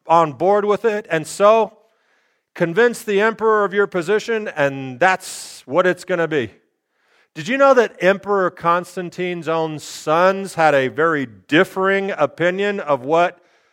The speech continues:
the Trinity or the, the manifestation of God looked like? Did you know that Constantine had his son killed and a variety of other not so great things? He wasn't a great guy,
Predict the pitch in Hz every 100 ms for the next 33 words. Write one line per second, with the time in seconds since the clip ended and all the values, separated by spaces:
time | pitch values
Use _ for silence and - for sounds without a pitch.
0 | _ _ - 147 143 127 - _ _ _
1 | - - 175 185 185 185 190 180 175 147
2 | 131 131 120 113 120 117 135 160 165 -
3 | 143 - 147 151 - 139 120 139 143 135
4 | 151 - 165 165 175 _ _ _ _ _
5 | _ _ _ 135 147 185 175 147 - 156
6 | 156 - 165 - 151 143 151 131 117 -
7 | - _ _ _ _ _ _ _ _ _
8 | _ _ - - 143 151 160 165 165 175
9 | _ _ _ - 143 135 160 180 165 156
10 | 120 113 113 117 107 113 120 135 135 131
11 | 117 123 131 131 - _ _ _ 113 123
12 | - - 117 101 120 127 - 123 135 143
13 | - 147 151 208 196 175 123 135 143 139
14 | 131 123 95